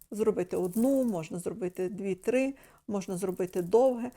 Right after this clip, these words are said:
Одним словом, це є трансформер, і по-різному його можна складати.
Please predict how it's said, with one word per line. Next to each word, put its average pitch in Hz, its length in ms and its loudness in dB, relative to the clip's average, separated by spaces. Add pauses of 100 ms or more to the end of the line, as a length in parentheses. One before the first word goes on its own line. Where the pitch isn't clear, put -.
(180)
Одним 226 240 2
словом, 180 260 -4
це 180 160 -2
є 175 60 -2
трансформер, 349 680 -4 (560)
і 208 340 -6
по-різному 247 580 -6
його 196 240 -8
можна 180 300 -10
складати. - 680 -12